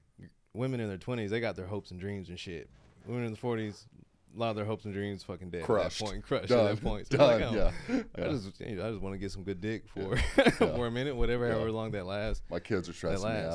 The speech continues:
Speaker 2: out. I just
Speaker 1: Yeah.
Speaker 2: need something. Yeah.
Speaker 1: Yeah, you know what I'm saying? And
Speaker 2: Yeah.
Speaker 1: so that's less of a headache 'cause I'm, I'm very busy. I do a lot of things, and so I'm, I keep myself busy all the fucking time. And so, but even with that, even with them having that, that mind state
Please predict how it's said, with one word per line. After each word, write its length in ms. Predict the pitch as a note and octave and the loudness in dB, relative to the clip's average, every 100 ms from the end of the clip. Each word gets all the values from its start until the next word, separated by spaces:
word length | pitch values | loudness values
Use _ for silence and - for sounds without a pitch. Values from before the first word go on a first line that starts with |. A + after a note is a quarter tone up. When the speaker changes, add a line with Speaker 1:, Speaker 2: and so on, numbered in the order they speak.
| F2+ | -2
Speaker 2:
out. 140 | - D#2+ | -6 -8
I 80 | |
just 160 | E2 G2 | -8 0
Speaker 1:
Yeah. 120 | C#4+ | 2
Speaker 2:
need 80 | A#2+ | 2
something. 420 | F#2+ E2 F#2 F#2 | -2 -4 -6 -6
Yeah. 180 | - B1+ D2 | -8 -12 -6
Speaker 1:
Yeah, 180 | C#3+ A2 | -2 -2
you 160 | G2+ B2+ | -2 0
know 100 | C3+ | 0
what 60 | |
I'm 80 | C3 | 2
saying? 280 | C#3+ D3 C#3+ | 0 0 -2
And 80 | C#3 | -4
Speaker 2:
Yeah. 60 | |
Speaker 1:
so 340 | B2+ G#2+ D#2 E2 - - - - - | -2 -2 -4 -10 -18 -20 -20 -14 4
that's 280 | D#3 G3 | 4 6
less 220 | D#3 F3+ E3 | 4 2 2
of 120 | B2 | -2
a 60 | |
headache 340 | A#2+ D3 C#3 A2 | 2 2 2 0
'cause 400 | C#3 B2 G2 - | -2 -2 -8 -8
I'm, 220 | B2 C#3+ - | -4 -4 -2
I'm 360 | B2+ B2+ A2 | -2 -2 -6
very 300 | F#2 C#3 C#3 | -2 -2 0
busy. 240 | B2 A#2 G2+ | -2 -2 -2
I 60 | |
do 180 | G2+ B2 | -2 -2
a 40 | |
lot 180 | G#2 G#2+ | 0 -2
of 80 | G2 | -4
things, 320 | G#2 G#2 F#2 | -6 -6 -6
and 80 | E2+ | -10
so 240 | E2+ E2+ D#2+ | -10 -8 -8
I'm, 200 | F2 - | -10 -10
I 100 | F2+ | -12
keep 200 | - A#2 | -8 -8
myself 320 | G2+ F#2 F2 | -8 -8 -10
busy 260 | F2 E2+ F2 | -10 -10 -8
all 220 | F2 F2+ | -8 -8
the 100 | E2 | -10
fucking 280 | F2 E2 D#2+ | -16 -18 -16
time. 260 | E2+ D#2 - | -14 -12 -12
And 100 | - | -16
so, 240 | - - - - - - - - - - - - _ - | -18 -20 -20 -20 -20 -20 -20 -20 -20 -20 -20 -20 _ -12
but 160 | G#2 B2 | -4 -2
even 320 | C#3 D3 C#3 | 0 0 0
with 220 | B2+ C3 | 0 -2
that, 320 | A#2 A#2 A2+ - - | 0 0 -2 -6 -14
even 240 | G#2+ G#2+ G2+ | -8 -6 -6
with 100 | F#2+ | -6
them 140 | G#2 | -6
having 300 | G2 F#2+ F#2+ | -6 -6 -6
that, 240 | F2+ E2+ - - | -8 -8 -10 -8
that 160 | F2+ D#2 | -8 -8
mind 300 | F2+ F2+ F2+ | -10 -10 -10
state 340 | - F#2 F#2 | -10 -10 -10